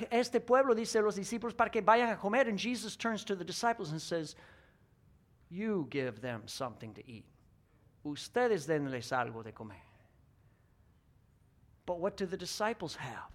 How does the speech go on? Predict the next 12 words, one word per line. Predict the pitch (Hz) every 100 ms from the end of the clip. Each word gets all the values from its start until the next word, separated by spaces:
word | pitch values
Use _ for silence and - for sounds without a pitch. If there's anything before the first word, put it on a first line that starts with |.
| - - - _ - - _ _ _ _ _ _ _ -
Nothing. | 147 147 120 110 - _ _ _ _ _ _ - - - - - _ _ _ -
They | 240
have | 214 247 160
nothing. | 165 185 247 - 127 107 - - _ _ _ _ _ _
No | -
tienen | 180 220 220 180
nada. | 240 170 -
Oh, | 311
yeah, | 302 254
they | 254
have | 220 277 214 - - -
five | - - 233 233 262 262